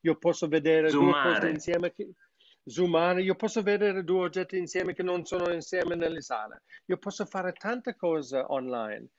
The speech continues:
Speaker 1: che avrebbero o po-, potrebbero avere la poss-, la, la, l'effetto trasformativo. Io, io ho scoperto che ci sono coniglie in dieci quadri,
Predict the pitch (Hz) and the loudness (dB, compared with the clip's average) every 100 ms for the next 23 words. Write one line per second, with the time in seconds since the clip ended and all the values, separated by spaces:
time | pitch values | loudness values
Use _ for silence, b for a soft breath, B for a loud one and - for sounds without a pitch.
0 | _ _ - 165 - _ _ _ - 147 | _ _ -4 -4 -4 _ _ _ -2 -2
1 | 135 165 233 208 151 117 117 151 - 143 | 0 2 4 2 -2 -2 -4 -6 -6 -10
2 | 123 - 147 175 202 170 143 131 127 190 | -10 -10 -6 0 0 0 0 -2 -2 -4
3 | 170 127 127 131 151 - 165 147 139 147 | -2 -2 -4 -8 -10 -12 -6 -4 -2 -4
4 | 127 B B 165 156 170 165 - 156 - | -6 B B -2 0 0 -2 -4 -6 -4
5 | 156 139 131 131 117 107 107 _ _ _ | -6 -6 -6 -8 -8 -10 -12 _ _ _
6 | _ _ _ _ 214 240 190 175 175 185 | _ _ _ _ 2 2 2 2 2 2
7 | 139 - 214 208 208 208 196 202 - - | 0 -2 0 2 0 -2 -6 -6 -6 -6
8 | 214 226 196 b b - 220 226 226 220 | 0 0 -2 b b 0 2 2 2 4
9 | 226 294 233 214 311 - 185 151 127 113 | 2 2 -2 -2 -4 -4 -8 -4 -4 -4
10 | 101 104 | -12 -20